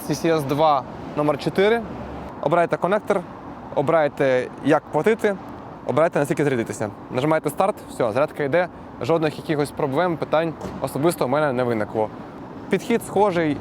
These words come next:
як був тут колись на хабі Flash ще кілька місяців тому,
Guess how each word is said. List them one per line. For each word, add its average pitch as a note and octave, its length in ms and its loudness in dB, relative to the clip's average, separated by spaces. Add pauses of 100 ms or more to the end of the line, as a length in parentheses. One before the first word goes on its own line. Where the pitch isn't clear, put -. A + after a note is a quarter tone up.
як D#3+ 260 2
був E3+ 160 4 (180)
тут F3 180 4
колись D#3+ 460 2
на C#3+ 220 2
хабі C#3 280 0 (120)
Flash G3 260 2 (400)
ще E3+ 160 2
кілька E3+ 240 2
місяців E3+ 380 2
тому, D#3+ 320 2